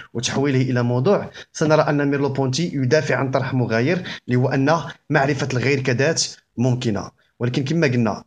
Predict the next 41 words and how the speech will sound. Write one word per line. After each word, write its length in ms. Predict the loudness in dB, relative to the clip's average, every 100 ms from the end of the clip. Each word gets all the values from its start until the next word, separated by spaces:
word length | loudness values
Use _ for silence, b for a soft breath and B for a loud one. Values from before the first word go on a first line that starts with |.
| -4
آه، 340 | -2 -2 0
مادام 560 | 0 2 2 2 2 2
ميرلو 220 | 2 0
بونتي 340 | 0 0 0
قال 120 | 0
لنا 120 | 2 2
معرفه 280 | 2 0
الغير 260 | -2 0 0
ممكنه، 440 | 0 0 0 0 -2 B -6
شنو 200 | 0 2
هما 120 | 4
الوسائل 600 | 4 2 2 2 0 -2 B B -2
اللي 160 | 0
غيمكنونا 580 | 2 2 0 -2 0 2
من 160 | 2 2
معرفه 320 | 0 -2 -4
الغير؟ 240 | -4 -6 -6 B B -4
ناخذ 280 | 0 0 2
العنصر 460 | 2 0 0 0 0
الاول، 400 | 0 0 0 -4
كيفاش 380 | -4 -2 -2
نطلق، 300 | 0 -2 -2 -2
آه، 640 | 0 0 -2 -4 -6 -8 -12 B -10 B _ -4
ميرلو 320 | 0 2 2
بونتي 340 | 2 0 0
في 60 | 0
بناء 220 | 2 2
هذا 80 | 0
الموقف؟ 400 | 0 0 -4 -8 B B -4
اذا 100 | 2
ينطلق 500 | 4 6 6 4 2
من 120 | 0
فكره 300 | 2 0 2
اساسيه، 580 | 0 0 0 0 -2 -2 0
هي 240 | 0 2
ان 120 | 2
الغير 400 | 0 2 2 0 -2
وحده 480 | -2 0 0 2 4
لا 200 | 4 2
تقبل 420 | 0 -2 0 0
التجزيء. 580 | 0 0 0 0 -2